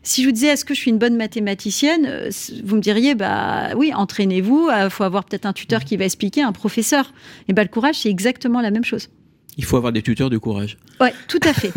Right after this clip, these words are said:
Speaker 2: <laughs>
Speaker 1: tout à fait. Ça peut pas se faire seul, ça tombe pas, euh, ça tombe pas du, du ciel.
Speaker 2: Alors, c'est votre, euh, ouvrage, euh, vous parliez de militaire tout à l'heure, et justement, il est préfacé par l'amiral, euh, Pierre, euh, Vandier, euh, major général des armées. En quoi un militaire de, de haut rang, alors haut rang en, en deux mots, hein, pas,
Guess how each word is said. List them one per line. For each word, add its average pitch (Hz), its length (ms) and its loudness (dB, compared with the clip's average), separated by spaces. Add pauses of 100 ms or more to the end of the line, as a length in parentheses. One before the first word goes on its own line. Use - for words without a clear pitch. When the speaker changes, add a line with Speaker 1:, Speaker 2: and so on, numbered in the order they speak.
Speaker 2:
<laughs> - 140 -4
Speaker 1:
tout 302 140 0
à 285 100 4
fait. 214 140 -2
Ça 247 200 2
peut 262 120 0
pas 294 140 2
se - 80 -4
faire 269 140 0
seul, 220 200 0
ça 240 160 0
tombe 233 180 0
pas, 262 380 2
euh, 202 40 2
ça 208 160 -2
tombe 214 160 -2
pas 233 140 0
du, 208 420 0
du 196 140 -2
ciel. - 240 -2 (160)
Speaker 2:
Alors, 139 140 2
c'est - 200 0
votre, 139 320 0
euh, 117 280 4
ouvrage, 123 480 0
euh, 101 180 -4
vous 107 120 -4
parliez 117 280 0
de 113 60 2
militaire 113 340 2
tout 123 160 -4
à 147 60 2
l'heure, 180 120 2
et 147 40 2
justement, 123 300 -2
il 123 100 2
est 104 60 2
préfacé 139 460 0
par 107 200 -2
l'amiral, 110 480 2
euh, 101 120 0
Pierre, 107 460 -2
euh, 101 100 -2
Vandier, 117 500 0 (520)
euh, 98 260 0
major 110 560 0
général 104 380 -2
des 104 200 -2
armées. 139 340 0
En 123 100 0
quoi 151 280 0
un 131 80 2
militaire 120 520 0
de, 98 400 0
de 101 80 0 (160)
haut 131 120 4
rang, 165 340 -2
alors 101 200 -6
haut 110 120 2
rang 110 340 -2
en, 107 80 -6
en 104 60 -4
deux 110 100 0
mots, 131 240 -2
hein, 110 80 -4
pas, 107 260 -8